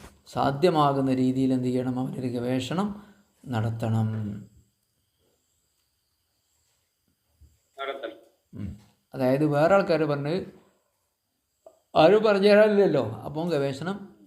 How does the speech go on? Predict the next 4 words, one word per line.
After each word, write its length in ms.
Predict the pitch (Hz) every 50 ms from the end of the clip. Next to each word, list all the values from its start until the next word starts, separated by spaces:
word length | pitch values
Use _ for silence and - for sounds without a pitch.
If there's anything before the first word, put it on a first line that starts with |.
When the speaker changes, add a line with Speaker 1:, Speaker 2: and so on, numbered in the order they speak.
| - - -
Speaker 1:
ചെയ്യാം. 260 | 131 - - - - - _ _ _ _ _ _ _ -
എന്നിട്ട് 680 | 170 165 180 185 180 - 131 107 95 - - - _ _ _ _ _ _ _ _ _ _ _ _ _ _ _ _ _ _ _ _ _ _ _ _ _ _ _ _ _ -
നിസ്കരിക്കുക 640 | 156 143 117 - - - 151 147 147 135 135 151 156
എന്നർത്ഥം. 420 | 170 170 160 135 131 - 113 104